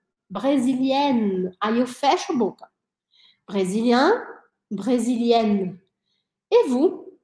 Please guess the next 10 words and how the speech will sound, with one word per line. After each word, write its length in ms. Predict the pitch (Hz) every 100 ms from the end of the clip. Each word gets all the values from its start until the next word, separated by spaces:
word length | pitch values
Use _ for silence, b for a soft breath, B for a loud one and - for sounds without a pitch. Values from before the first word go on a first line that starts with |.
| -
Aí 140 | 185
você 100 | 180
pergunta, 400 | - 202 202 226
"E 80 | 339
você?" 500 | 415 440 494 262 - _ _ -
Aí 180 | 226 185
a 40 |
pessoa 320 | 190 226 277
responde, 540 | 311 349 392 381 208 190
"Salut, 560 | - 240 226 320 440